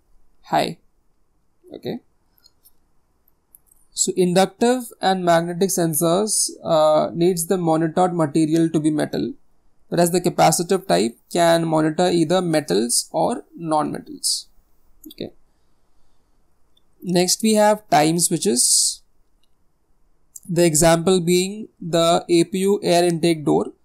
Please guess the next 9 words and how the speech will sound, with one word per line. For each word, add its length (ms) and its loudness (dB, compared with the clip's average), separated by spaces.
It 160 -4
closes 440 4
thirty 400 2
seconds 640 0
after 320 0
A 200 4
P 160 -6
U 160 2
has 400 0